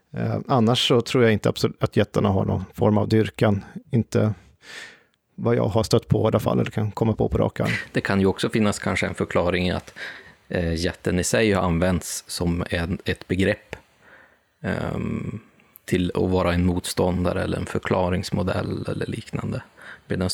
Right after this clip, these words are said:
Speaker 2: gudarna
Speaker 1: Precis,
Speaker 2: är
Speaker 1: jo.
Speaker 2: mer pener-, personifierade,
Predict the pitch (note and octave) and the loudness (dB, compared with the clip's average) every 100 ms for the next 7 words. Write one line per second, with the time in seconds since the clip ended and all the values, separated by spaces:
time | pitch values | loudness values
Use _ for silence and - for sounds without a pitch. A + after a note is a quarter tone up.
0 | - A2+ G2 F#2+ A2 G#2 A2 G#2+ G#2+ F2+ | -2 0 2 2 2 4 4 4 4 2
1 | F2+ F2+ - F#2 F2+ - - G#2 - - | 0 -2 -4 -2 -2 -6 -10 -10 -8 -4
2 | - G#2+ G2 - A2 B2 G#2 F2+ F2 | 0 2 2 4 4 4 2 2 0